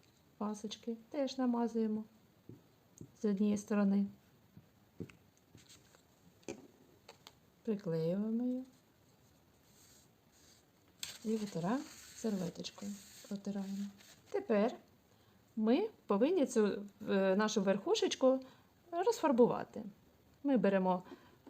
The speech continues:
палички різного кольору. У нас є жовтий колір. Макаємо в водичку та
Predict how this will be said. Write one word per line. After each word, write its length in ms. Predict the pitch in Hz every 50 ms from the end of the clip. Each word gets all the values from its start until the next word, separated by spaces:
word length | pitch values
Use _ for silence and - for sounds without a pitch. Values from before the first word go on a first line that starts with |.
| 208 202
палички 580 | - 185 180 180 180 202 220 - - - 311 359 - - - -
різного 420 | 240 247 254 247 240 254 254 247
кольору. 460 | 247 - - 240 233 226 226 220 226 226
У 80 | 247 254
нас 260 | 277 277 254 254 220
є 120 | 202 196
жовтий 460 | 185 185 208 202 180 180 - 226 220
колір. 420 | 214 - 233 233 240 254 269 262 - - - _ _ _ - - - -
Макаємо 640 | 220 208 202 202 - 190 185 185 185 185 180 175
в 80 | 185 185
водичку 640 | 185 180 175 185 202 254 - - - 415 440 440 - - - _ _ _ _ _ _ - - - _ _ _ _ _ _ _ _ _ _ - - - - _
та 140 | - 302 392